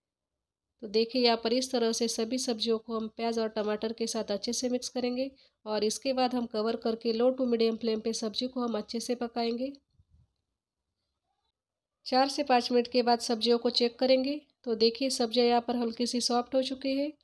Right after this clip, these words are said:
अब हम इसमें एक चम्मच कद्दूकस किया हुआ अदरक और लहसुन डालेंगे,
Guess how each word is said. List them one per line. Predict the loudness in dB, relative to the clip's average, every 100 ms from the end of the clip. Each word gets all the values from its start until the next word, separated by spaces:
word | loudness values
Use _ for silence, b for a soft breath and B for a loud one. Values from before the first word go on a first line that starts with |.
| _ _ _ _ _ _ _ _ _ _ _ _ _ _ _ _
अब | 2 4
हम | 4 4
इसमें | 2 6
एक | 6 6
चम्मच | 4 2 2 2
कद्दूकस | 2 2 2 2
किया | 2 2
हुआ | 4 4
अदरक | 2 0 2
और | 2
लहसुन | 4 2 2
डालेंगे, | 2 4 2 0